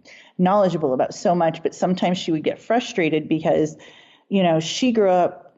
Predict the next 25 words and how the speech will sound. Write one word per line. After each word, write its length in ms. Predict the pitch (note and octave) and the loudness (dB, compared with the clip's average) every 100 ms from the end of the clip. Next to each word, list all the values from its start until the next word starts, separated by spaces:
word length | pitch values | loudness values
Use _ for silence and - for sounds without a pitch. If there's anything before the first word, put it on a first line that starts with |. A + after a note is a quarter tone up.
| _ | _
speaking 560 | - - A3 F#3+ F#3+ F3+ | -18 -4 -2 0 0 0
Navajo, 760 | D#3+ D#3 D#3+ E3+ D#3 D#3 D#3 - _ | 2 0 0 2 4 2 0 -10 _
growing 300 | - F3 G3 | 0 2 2
up 160 | F3+ E3+ | 2 0
in 100 | E3 | 0
that 180 | D3 - | -2 -2
culture 300 | D3+ D3 D#3 | -4 -2 -6
fully. 720 | - E3+ D#3 D3+ D3 D3+ - _ _ _ _ | 0 2 4 4 2 -2 -8 _ _ _ _
I 180 | D#3+ F#3 | 0 2
was 160 | G3+ F#3+ | 2 2
an 120 | F3+ | 0
urban 340 | E3 D#3 D#3+ D#3 | 0 0 0 0
native 560 | D3 D3 C#3+ D3 C#3+ - _ _ _ | 2 2 2 2 -2 -10 _ _ _
asking 440 | D#3+ F3 - E3 D#3+ | -6 -6 -2 -2 0
too 160 | G#3+ | 2
many 260 | G#3+ G#3 G3+ | 2 2 2
Western 500 | E3 F3+ - F#3+ F3+ | 0 -2 -2 0 0
questions. 680 | F3+ D#3+ - D#3+ G#3+ D4+ - | 0 -4 -2 2 4 2 0
<laughs> 60 | - - D4+ - - - - - C#4 _ _ | -2 0 0 -2 -10 -18 -20 -20 -20 _ _
And 240 | A3+ G#3+ G#3+ | 0 0 0
so 500 | F#3 F3+ F3 - - | 2 2 2 -2 -8
sometimes 520 | - G3+ G3+ G3 F#3+ | -6 -4 0 0 -2
she 180 | - F3+ | -4 -4
would 240 | E3 E3 - | -2 -2 0
get 400 | D#3 D3 - | 2 2 -2